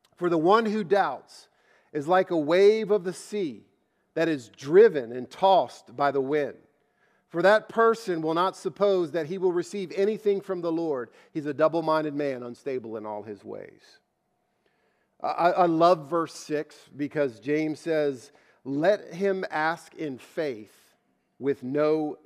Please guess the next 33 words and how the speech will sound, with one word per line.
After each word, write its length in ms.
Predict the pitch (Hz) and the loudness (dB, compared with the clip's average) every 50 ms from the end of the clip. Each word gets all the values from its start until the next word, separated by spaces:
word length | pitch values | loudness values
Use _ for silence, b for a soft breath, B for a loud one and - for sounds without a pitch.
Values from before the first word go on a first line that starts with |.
| 113 104 | -12 -6
doubting." 440 | 139 127 120 113 107 95 85 82 _ _ _ _ _ _ _ _ _ _ _ _ _ _ _ _ _ _ _ _ _ _ _ _ | -6 -4 -4 -4 -6 -8 -12 -20 _ _ _ _ _ _ _ _ _ _ _ _ _ _ _ _ _ _ _ _ _ _ _ _
This 200 | - 185 233 220 | -2 -2 -2 -2
is 120 | 262 226 247 | -2 -8 -8
a 60 | 220 | -8
picture 560 | - - 190 190 190 - - 110 98 110 127 _ _ _ _ _ _ _ _ _ _ _ _ _ _ _ _ _ _ - | -4 -2 -2 -2 -2 -4 -14 -14 -14 -14 -16 _ _ _ _ _ _ _ _ _ _ _ _ _ _ _ _ _ _ -8
of 100 | 156 160 | -4 -4
a 60 | 175 | -2
believing 460 | 156 170 165 160 170 175 175 160 156 | 0 2 2 4 4 2 2 0 -4
heart. 360 | 139 139 156 147 127 90 - _ _ _ _ _ _ _ _ _ _ _ - | -4 -4 -4 -4 -6 -8 -14 _ _ _ _ _ _ _ _ _ _ _ -4
I 100 | - 156 | 2 4
also 300 | 180 214 214 214 196 165 | 4 4 4 2 -2 -2
find 320 | - - 180 170 165 160 143 | 0 -2 -2 -2 -2 -2 -2
verse 180 | 165 160 147 | -2 -4 -4
five 360 | - - 175 170 170 160 139 | 0 2 4 6 6 6 4
interesting, 600 | 143 131 127 123 117 113 104 - - 131 127 143 147 _ _ _ - - _ _ _ _ _ _ _ _ _ _ | 2 -2 -2 -6 -8 -10 -10 -10 -12 -12 -12 -12 -16 _ _ _ -20 -20 _ _ _ _ _ _ _ _ _ _
remembering 480 | - 127 139 143 147 151 147 151 139 131 | -6 -4 -2 0 0 0 0 -2 -2 -2
the 80 | 131 123 | -6 -8
context, 600 | - 147 147 143 139 - 143 139 139 135 - - | -4 -2 -2 -2 -2 -2 -2 -4 -4 -4 -6 -8
James 260 | 147 143 139 131 - | -6 -6 -6 -6 -4
talk-, 260 | 147 143 135 - - | -4 -4 -4 -4 -8
James 260 | 120 147 143 139 131 - | -6 -6 -6 -6 -6 -6
talking 320 | - 143 127 - 135 127 | -6 -6 -6 -6 -10 -12
about 240 | 120 123 123 104 - | -10 -8 -10 -10 -8
trials. 580 | - 143 143 143 135 127 104 98 113 _ _ b b b b b b b b | -6 -4 -4 -2 -2 -4 -6 -8 -10 _ _ b b b b b b b b
What 160 | 135 160 165 | -2 0 0
do 80 | 170 165 | 2 2
we 140 | 170 180 151 | 0 -2 -2
do 220 | 131 165 175 180 | -2 -2 -2 0
when 140 | 175 170 160 | -2 -2 -2
trials 380 | 160 175 165 175 175 170 165 | -2 0 2 2 2 0 -2
come 200 | - - 185 170 | -4 -4 -2 -2
our 160 | 175 175 170 170 | 0 -2 -2 0
way? 280 | 175 175 185 196 196 | 0 -2 -2 -4 -6